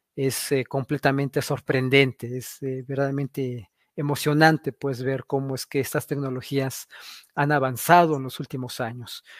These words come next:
Y es justamente esta tecnología, la de próxima generación, la secuenciación masiva, es la que se utiliza sobre todo para poder, eh,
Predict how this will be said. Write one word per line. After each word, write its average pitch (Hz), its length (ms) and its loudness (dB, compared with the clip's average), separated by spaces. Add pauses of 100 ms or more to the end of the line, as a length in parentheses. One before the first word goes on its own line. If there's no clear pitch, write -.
(320)
Y 160 80 2
es 180 100 4
justamente 190 540 6
esta 175 420 6
tecnología, 151 680 0
la 123 160 -4
de 120 120 -8
próxima 147 400 -4
generación, 147 640 -2
la 147 60 -4
secuenciación 135 540 -10
masiva, 143 560 -6 (720)
es 160 220 2
la 160 160 6
que 156 160 0
se - 120 -4
utiliza 165 540 0
sobre 147 240 -4
todo 196 320 -4
para 147 220 0
poder, 156 580 2
eh, 135 680 -2